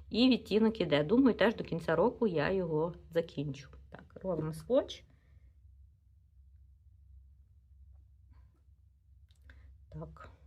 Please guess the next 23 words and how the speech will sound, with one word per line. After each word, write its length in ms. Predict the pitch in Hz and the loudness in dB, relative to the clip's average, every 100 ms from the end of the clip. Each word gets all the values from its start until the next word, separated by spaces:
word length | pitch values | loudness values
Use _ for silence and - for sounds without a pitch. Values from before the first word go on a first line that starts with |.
| - | -14
ну 140 | 277 269 | -6 -4
ось 100 | - | -4
такий. 400 | - - 160 151 - - - - - - - | -12 -10 -8 -8 -12 -20 -20 -20 -20 -20 -6
Ось 160 | - 254 | -2 2
цей, 180 | - 240 | 8 8
бачите, 380 | 196 180 - 202 | 10 6 2 0
вже 200 | 185 208 | 4 4
набагато 500 | 190 196 208 - 226 | 4 6 6 6 2
тонший 640 | - 196 160 160 - 180 - - - - - - | 2 2 2 -2 -6 -8 -10 -20 -20 -20 -18 -12
відтінок, 520 | 175 - 302 320 240 | -4 2 4 4 2
ну 120 | 208 | 0
видно, 560 | 185 175 156 151 156 156 - - - - - - - - | 2 2 2 0 -4 -8 -20 -20 -20 -20 -20 -20 -16 -8
ніж 240 | 214 - | -6 -2
оці 300 | 196 - 196 | -4 -4 -4
два. 340 | 160 160 147 | 0 2 2
Ці 220 | 147 - 202 | 0 -4 -4
два 240 | 175 190 | 2 2
такі 280 | 196 185 185 | 2 -6 -6
прям 440 | - 175 160 175 - - - - - - - _ - - - _ | -2 0 0 -4 -10 -20 -20 -20 -20 -20 -20 _ -20 -20 -20 _
дуже 400 | - 180 185 190 | -8 -4 0 0
плотні. 720 | 180 - 165 156 147 - 160 160 - _ _ - - - - - - - | -2 0 2 2 0 -8 -10 -10 -16 _ _ -20 -20 -20 -20 -20 -20 -12
Ось. 280 | 160 151 - - - - - - - - | -10 -10 -12 -20 -20 -20 -20 -20 -10 -2
Так, 340 | 92 - - | -2 -2 -12